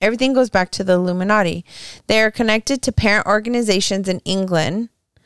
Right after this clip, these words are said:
the group of Oxford University, and especially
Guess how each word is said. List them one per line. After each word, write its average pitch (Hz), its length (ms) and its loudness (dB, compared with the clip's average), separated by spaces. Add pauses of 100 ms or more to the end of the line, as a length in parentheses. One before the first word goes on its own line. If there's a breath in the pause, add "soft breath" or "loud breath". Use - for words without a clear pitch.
(540)
the 196 100 2
group 202 300 0
of 202 140 2 (100)
Oxford 220 480 0
University, 196 920 0
and 185 120 0
especially 190 500 0